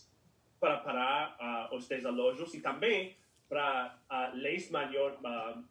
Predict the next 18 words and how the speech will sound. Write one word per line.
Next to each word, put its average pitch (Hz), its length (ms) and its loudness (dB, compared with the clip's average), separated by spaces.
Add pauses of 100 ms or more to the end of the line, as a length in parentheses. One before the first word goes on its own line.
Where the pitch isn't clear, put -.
melhores, 147 760 2
ah, 127 200 -2
sobre 143 240 -4
o 127 40 -8
que 175 140 0
fazer 170 360 2
com 165 80 -2
o 131 140 0
aluguel 131 400 -2
depois 143 580 -2
da 262 140 -2
crise. - 400 -10 (500)
Ah, 117 380 0 (380)
pra 120 400 0
cancelar 143 840 0
o 143 80 2
aluguel 135 580 2
ou 113 360 -4